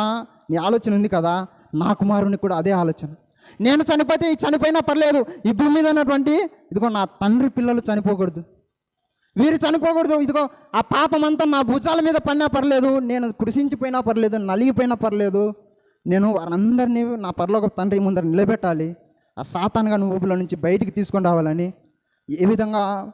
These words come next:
మన ప్రభువు ఏ విధంగా ప్రాణాలు అర్పించాడో రాహాబమ్మ కూడా తన జీవితాన్ని, తన పాపపు జీవితాన్ని పారదోలుకునే విధంగా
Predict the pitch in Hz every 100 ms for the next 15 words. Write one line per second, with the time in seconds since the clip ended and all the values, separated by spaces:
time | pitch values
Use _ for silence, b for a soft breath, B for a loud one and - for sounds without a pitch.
0 | b b b b - 160 160 180 180 214
1 | 202 196 196 - 175 180 175 156 156 151
2 | 143 160 B B B 151 180 214 202 196
3 | 196 185 180 180 202 202 - 143 147 139
4 | 185 208 196 180 180 196 202 _ _ _
5 | _ _ - 175 170 185 196 - _ _
6 | - - - 175 196 202 165 202 190 175
7 | 170 160 185 185 185 180 175 170 160 147